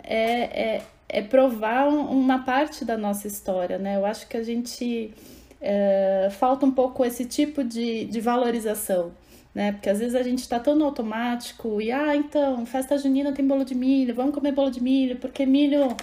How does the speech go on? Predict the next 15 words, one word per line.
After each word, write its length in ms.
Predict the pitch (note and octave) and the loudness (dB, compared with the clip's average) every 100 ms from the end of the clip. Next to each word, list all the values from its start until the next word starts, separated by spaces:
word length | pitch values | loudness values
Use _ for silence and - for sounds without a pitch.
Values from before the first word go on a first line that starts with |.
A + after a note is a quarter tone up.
| - - - | -14 -10 2
tá 120 | C4+ | 4
na 120 | D4 | 4
época 220 | D4 C#4+ | 2 0
do 120 | B3 | 0
milho 480 | A#3+ B3+ C#4+ B3+ A#3 | 0 2 2 2 0
ou 60 | B3+ | 2
não." 520 | A#3+ B3+ C#4+ A#3 F#3+ - - - - - | 2 2 2 -2 -4 -12 -20 -20 -20 -10
E, 320 | - - - | -6 -4 -2
e 40 | C4+ | 2
tem 220 | D#4 D4+ | 4 2
tanta 340 | D4+ F#4 G4 D4+ | 2 0 2 4
representatividade, 880 | C#4+ C4+ B3+ B3 A#3+ A#3 A#3+ B3 - | 4 0 -4 -4 -4 -4 -4 -4 0
tanto 200 | C#4 D4+ | 0 2
simbolismo 920 | D#4 C4+ A3+ G#3+ A#3 C#4+ B3+ A#3 A3 | 0 2 0 -2 -2 -2 0 -4 -6
que, 1040 | - A#3 A#3 A#3 A#3 A3+ A3+ A3 A3 G#3 | -10 -6 -4 -4 -4 -6 -6 -6 -6 -6